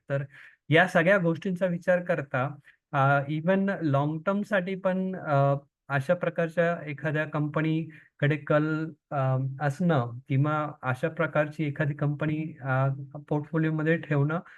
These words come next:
हे कदाचित ॲनालिस्टच्या म्हणण्यानुसार चांगलं असू शकतं आणि लाँग टर्ममध्ये त्याचा फायदा नक्कीच आपल्याला होऊ शकतोय. तर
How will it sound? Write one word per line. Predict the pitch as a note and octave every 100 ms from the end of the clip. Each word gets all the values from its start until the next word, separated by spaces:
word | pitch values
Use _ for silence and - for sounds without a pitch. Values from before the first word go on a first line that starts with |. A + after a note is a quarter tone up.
| - _ F3
हे | F3
कदाचित | F3+ F3+ F3+ F3
ॲनालिस्टच्या | D#3 E3+ F3 F3 - E3+
म्हणण्यानुसार | E3 D#3 E3 E3 D#3+ F3+ E3 E3 D#3+ C#3+
चांगलं | D#3 D3+ D#3 E3+
असू | D#3+ D3 F3
शकतं | - C3+ -
आणि | D#3 E3
लाँग | D#3 D#3 D#3
टर्ममध्ये | E3 D#3+ E3
त्याचा | D#3+ D3
फायदा | D#3 D#3 D#3
नक्कीच | D#3 D3 D#3 E3 - - - _ -
आपल्याला | C3+ C#3+ D3 D#3
होऊ | C3+ C#3+
शकतोय. | C3+ C3 - A2 - _ - _
तर | E3+